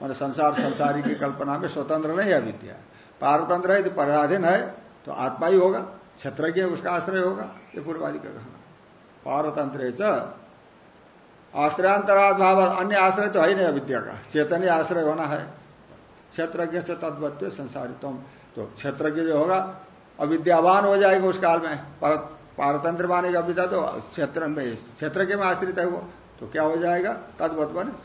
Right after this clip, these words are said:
अविद्यावान हो जाएगा, होने से संसारित्व आ जाएगा। अविद्यावान होने से पूर्वादि शंका करता है। "ननु" इत्यादि कहा था, भाष्य में ही कहा था, "ननु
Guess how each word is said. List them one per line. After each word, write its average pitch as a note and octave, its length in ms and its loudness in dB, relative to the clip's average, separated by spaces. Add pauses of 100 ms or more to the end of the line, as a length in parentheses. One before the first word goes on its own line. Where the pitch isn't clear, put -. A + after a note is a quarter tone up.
अविद्यावान D#3 600 0
हो A#2 140 -4
जाएगा, A2 340 -10
होने D3 240 -6
से E3 160 -6
संसारित्व A3 560 -2
आ B2 100 0
जाएगा। B2 300 -2 (220)
अविद्यावान E3+ 540 0
होने E3 220 -6
से F#3+ 80 -6
पूर्वादि E3 500 -4
शंका C#3+ 280 -10
करता - 380 -16
है। G#2+ 80 -18 (420)
"ननु" D3 280 -6
इत्यादि C#3 360 -8
कहा A2 200 -14
था, - 160 -18
भाष्य A2 260 -10
में A#2 80 -14
ही A#2 100 -12
कहा A#2 180 -14
था, C3+ 260 -8
"ननु B2+ 160 -4